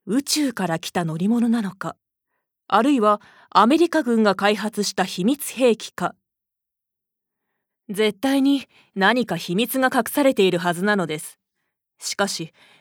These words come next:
陰謀を暴くのは簡単ではありません。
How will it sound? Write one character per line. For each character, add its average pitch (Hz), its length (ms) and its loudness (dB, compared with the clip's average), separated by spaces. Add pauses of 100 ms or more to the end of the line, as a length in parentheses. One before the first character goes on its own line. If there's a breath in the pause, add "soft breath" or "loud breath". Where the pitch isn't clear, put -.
(120 soft breath)
陰 208 280 2
謀 214 260 6
を - 20 6
暴 220 140 0
く 214 140 -4
の 170 100 0
は 165 140 0
簡 220 240 0
単 233 160 2
で 220 80 0
は 160 100 2
あ 165 40 2
り 180 100 -2
ま 208 80 -2
せ 196 180 -6
ん。 - 80 -10